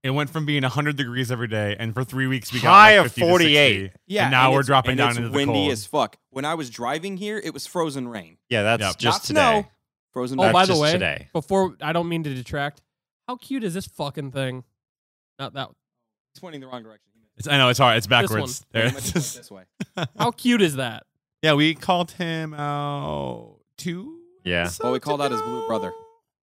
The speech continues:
Speaker 4: I have one of the
Speaker 1: Blue,
Speaker 4: blue ones.
Speaker 1: the blue one's never been on screen. It's just been him.
Speaker 4: I have one of the blue ones if we want it.
Speaker 3: Oh, yeah, the blue one's about this big.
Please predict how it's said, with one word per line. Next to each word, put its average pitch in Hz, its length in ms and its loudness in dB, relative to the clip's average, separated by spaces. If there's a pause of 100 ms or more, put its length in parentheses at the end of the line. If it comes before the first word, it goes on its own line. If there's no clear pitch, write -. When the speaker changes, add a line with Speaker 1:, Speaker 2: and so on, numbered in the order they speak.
(320)
Speaker 4:
I 175 80 -8
have 269 200 -2
one 262 120 -2
of 175 60 0
the 165 60 0
Speaker 1:
Blue, 170 80 -2
Speaker 4:
blue 139 120 -6
ones. 131 140 -6
Speaker 1:
the 131 40 -4
blue 170 100 -2
one's 156 160 -2
never 135 120 -2
been 127 100 -2
on 117 80 -4
screen. 98 380 -8 (600)
It's 120 80 -14
just 139 120 -10
been 139 100 -2
him. 104 160 -6 (180)
Speaker 4:
I 180 80 -6
have 262 220 0
one 277 80 -2
of 233 40 0
the 185 60 -2
blue 196 180 2
ones 190 140 2
if 147 100 -4
we 156 60 -4
want 160 220 -2
it. 214 60 2
Speaker 3:
Oh, 226 260 2
yeah, 214 100 -4
the 196 80 -8
blue 208 160 -8
one's 160 160 -10
about 117 200 -16
this 110 160 -20
big. - 120 -20